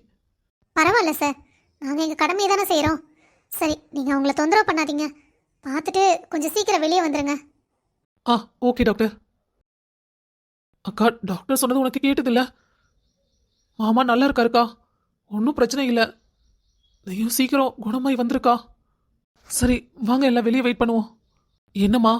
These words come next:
Speaker 1: அப்பா, நான் கொஞ்ச நேரம் அத்தைட்டே இருக்கேன்ப்பா.
Speaker 2: அம்மா, மாப்ள, டேய் மாப்ள, ஒண்ணும் இல்லடா அம்மாக்கு. அம்மா நல்லா இருக்காங்க. என்னம்மா இங்க நடக்குது?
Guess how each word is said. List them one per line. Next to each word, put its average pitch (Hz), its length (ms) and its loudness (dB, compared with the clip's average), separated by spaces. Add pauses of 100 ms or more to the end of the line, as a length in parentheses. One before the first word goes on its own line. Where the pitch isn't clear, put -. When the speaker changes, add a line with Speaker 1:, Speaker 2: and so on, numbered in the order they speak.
(640)
Speaker 1:
அப்பா, 320 160 2 (560)
நான் 269 200 -8
கொஞ்ச 262 220 -4
நேரம் 311 160 2
அத்தைட்டே 359 280 0
இருக்கேன்ப்பா. 311 340 2 (1120)
Speaker 2:
அம்மா, 214 180 4 (920)
மாப்ள, 202 260 4 (920)
டேய் 277 180 -4 (100)
மாப்ள, 247 200 4 (280)
ஒண்ணும் 269 160 0
இல்லடா 269 200 2
அம்மாக்கு. 247 240 0 (460)
அம்மா 262 160 2 (140)
நல்லா 247 160 4
இருக்காங்க. 233 280 2 (640)
என்னம்மா 262 360 2
இங்க 226 140 -2
நடக்குது? 208 260 0